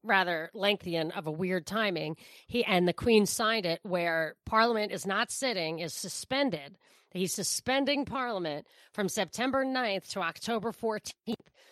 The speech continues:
And the, so Parliament's gonna sit, start September third until September ninth, and then they can sit again from October fourteenth.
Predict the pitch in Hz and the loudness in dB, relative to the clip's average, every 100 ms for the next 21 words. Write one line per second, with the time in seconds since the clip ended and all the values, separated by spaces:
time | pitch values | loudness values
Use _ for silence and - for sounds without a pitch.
0 | - - 208 185 185 190 180 175 165 - | -20 -4 0 2 0 2 2 2 0 -6
1 | - - 180 170 226 226 220 - 185 - | -8 -2 -2 0 0 2 0 0 -2 0
2 | 269 262 - 233 285 196 143 180 156 151 | -2 -4 -2 -2 -2 -6 -6 -4 -4 -4
3 | - 311 311 254 247 240 - 185 - 202 | 2 4 4 4 0 -4 -4 -4 -2 -6
4 | 208 - 170 160 185 277 254 233 - _ | -6 -10 -8 -8 -4 -2 0 0 -4 _
5 | - - 202 185 208 196 190 190 190 165 | -10 -2 2 4 4 4 2 2 0 0
6 | 175 - 185 175 135 277 277 220 190 190 | -2 -4 -4 -4 -2 2 2 0 -2 -6
7 | 156 156 - 202 170 - 160 - - 285 | -8 -10 -6 -6 -6 -8 -10 -10 -4 0
8 | 220 190 | 0 -2